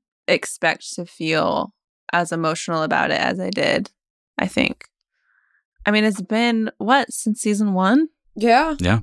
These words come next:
Speaker 1: that
Speaker 3: episode
Speaker 1: we've been
Speaker 3: two.
Speaker 1: with Nymeria?
Speaker 3: Kingsroad.
Speaker 2: Mm, another episode two. That's interesting.
Speaker 1: And it, it, it took a moment, and then I watched the, after the episode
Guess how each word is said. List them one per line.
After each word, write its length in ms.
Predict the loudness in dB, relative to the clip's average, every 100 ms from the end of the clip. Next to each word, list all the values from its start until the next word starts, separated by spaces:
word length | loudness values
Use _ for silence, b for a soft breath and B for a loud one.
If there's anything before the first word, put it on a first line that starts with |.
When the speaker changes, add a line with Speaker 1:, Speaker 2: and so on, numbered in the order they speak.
| -2
Speaker 1:
that 60 | -6
Speaker 3:
episode 200 | 0 2
Speaker 1:
we've 100 | 4
been 120 | 4
Speaker 3:
two. 60 | 2
Speaker 1:
with 100 | -2
Nymeria? 580 | -2 -2 0 0 2 4
Speaker 3:
Kingsroad. 440 | 4 4 4 2
Speaker 2:
Mm, 500 | -4 -10 -8 -8 -8
another 340 | 0 2 4 2
episode 360 | 0 0 0
two. 180 | 0 0
That's 180 | 0 -2
interesting. 580 | -2 2 0 0 -4 0
Speaker 1:
And 100 | 2
it, 220 | 0 0
it, 240 | -4 -4 -2
it 80 | -2
took 200 | 0 2
a 60 | 2
moment, 480 | 2 2 2 0 -4 _ _ _ _
and 360 | -2 0 0 -2 -2
then 140 | 0
I 100 | 2
watched 400 | 2 0 -2 -12 -2
the, 280 | 2 2 0 _ _ _ _ _ _ _
after 200 | -6 -4
the 120 | -2 -2
episode 560 | -4 -2 2 2 0